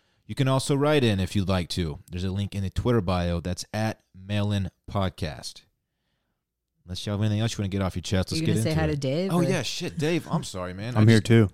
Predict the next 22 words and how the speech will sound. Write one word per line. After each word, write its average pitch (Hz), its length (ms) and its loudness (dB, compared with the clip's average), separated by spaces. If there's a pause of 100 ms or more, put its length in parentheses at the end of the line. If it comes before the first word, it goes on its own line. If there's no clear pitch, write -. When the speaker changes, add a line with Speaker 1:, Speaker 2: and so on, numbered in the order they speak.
Speaker 1:
I 110 60 -16
totally 120 320 0
Dylan'd 101 400 -2
you 85 80 -6
just 80 260 -12
now. 82 240 -10 (100)
Speaker 3:
I 107 100 -8
got 110 180 -2
dorned. 110 460 0
Speaker 2:
<laughs> - 60 -20
You 170 200 -4
did. 104 260 0
Speaker 1:
Yeah. 175 80 -2 (320)
Speaker 3:
I 120 60 2
went 143 160 4
to 131 40 -4
the 120 140 4
urologist 107 480 2
a 107 60 -10
couple 101 260 -6
weeks 101 220 -4
ago. 104 260 -6